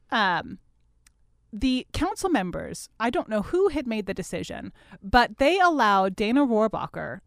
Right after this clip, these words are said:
to enter in the back door and his staff and to have front row seating. To me,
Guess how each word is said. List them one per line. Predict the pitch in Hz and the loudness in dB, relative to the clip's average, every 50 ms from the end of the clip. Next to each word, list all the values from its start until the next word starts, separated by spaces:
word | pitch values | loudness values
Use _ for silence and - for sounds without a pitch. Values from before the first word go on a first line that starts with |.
| _ - | _ -4
to | - 262 269 - | -2 -2 0 2
enter | 247 285 311 - 403 349 | 0 0 0 0 -2 -2
in | - 262 262 254 | 2 2 4 4
the | 233 | 2
back | - - 202 190 208 - - | 2 2 2 2 2 0 -2
door | - 185 170 170 - | -2 0 0 0 0
and | 226 254 302 392 - | 2 2 2 2 2
his | - 370 381 | -2 -4 -4
staff | - - - - 339 254 - 87 - - - - - - - _ _ _ _ _ | -4 -6 -4 -2 0 0 -2 -4 -6 -10 -16 -18 -20 -20 -20 _ _ _ _ _
and | 240 233 240 | 4 4 4
to | 240 262 | 4 4
have | 202 208 240 226 214 220 | 2 4 4 6 6 4
front | - - - 269 320 294 | 2 2 2 2 2 2
row | - 269 254 247 247 | 0 0 2 2 2
seating. | - - - 190 165 - - 87 - 170 - _ _ _ _ _ _ - - - - | 0 -2 -8 -8 -10 -10 -14 -18 -18 -20 -20 _ _ _ _ _ _ -20 -20 -8 0
To | - 311 | 4 4
me, | 302 339 370 403 | 4 4 2 0